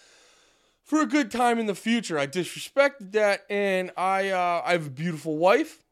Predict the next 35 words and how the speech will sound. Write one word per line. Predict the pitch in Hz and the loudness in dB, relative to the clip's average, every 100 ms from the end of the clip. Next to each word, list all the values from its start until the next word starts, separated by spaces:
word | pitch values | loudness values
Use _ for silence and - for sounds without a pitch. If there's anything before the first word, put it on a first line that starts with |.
| _ | _
I | 151 | -2
have | 151 | -2
a | |
beautiful | 143 170 165 160 | -4 -4 -4 -2
wife | 160 170 170 | 2 4 2
who | 175 | 2
I've | 156 139 | 0 0
tricked | - 160 156 | -4 -6 -4
into | 147 | -6
marrying | 139 143 185 233 254 | -2 0 0 -2 -4
me. | 262 285 311 | -4 -6 -6
I | - 143 | -2 0
have | 143 | 0
slowly | 131 - 151 160 180 180 175 | -4 -12 -6 -2 0 -2 -4
made | 170 165 | -4 -4
her | 160 160 | 0 0
life | 151 143 | 0 -2
worse. | 151 202 - - - - | 0 2 0 -4 -12 -2
Um, | 175 170 165 156 143 120 _ _ _ _ _ _ _ _ - | 0 4 2 2 -4 -8 _ _ _ _ _ _ _ _ -6
I | 160 | -2
don't | 208 214 | 0 0
have | 180 185 | 0 0
a | 151 | -2
lot, | 98 50 _ _ | -6 -14 _ _
is | 127 | -10
what | 127 | -8
I'm | 117 | -8
trying | 113 110 104 | -8 -10 -10
to | |
say. | 107 | -12
I'm | 107 | -14
grateful | 110 127 120 123 | -10 -8 -8 -12
for | 113 117 | -16 -12
my | 113 | -10
wife. | 113 117 117 | -6 -6 -6